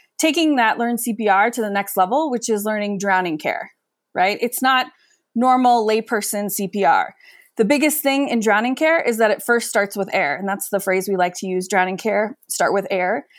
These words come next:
because the time without oxygen is critical in the outcome. Not the time they've been underwater, but the time that they spend without giving the, having oxygen. So giving those breaths first is super important. And a lot of just layperson C P R classes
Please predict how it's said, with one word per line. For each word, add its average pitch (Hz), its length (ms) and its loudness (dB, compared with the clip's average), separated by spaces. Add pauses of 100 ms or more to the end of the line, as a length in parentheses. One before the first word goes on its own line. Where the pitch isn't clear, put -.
(240)
because 247 440 2
the 233 120 2
time 277 400 2
without 285 420 2
oxygen 220 540 -2
is 202 200 -4
critical 208 420 0
in 190 60 -2
the 165 100 -2
outcome. 143 500 -2
Not 262 240 4
the 277 260 4 (220)
time 247 260 2
they've 233 140 0
been 220 140 2
underwater, 208 720 0 (340)
but 214 140 -4
the 240 80 4
time 254 460 0
that 262 120 -2
they 220 120 0
spend 214 420 -2
without 196 460 0 (300)
giving 202 340 0
the, 190 240 2 (140)
having 233 300 0
oxygen. 170 480 -2
So 202 140 -4
giving 247 320 0
those 220 200 0
breaths 190 420 0
first 359 440 -4 (360)
is 220 200 0
super 269 380 0
important. 190 460 -2
And 185 80 0
a 196 60 2
lot 247 240 4
of 254 100 0
just 226 220 -4
layperson 220 540 -2
C 208 160 -4
P 202 140 -4
R 180 140 2
classes 302 580 -2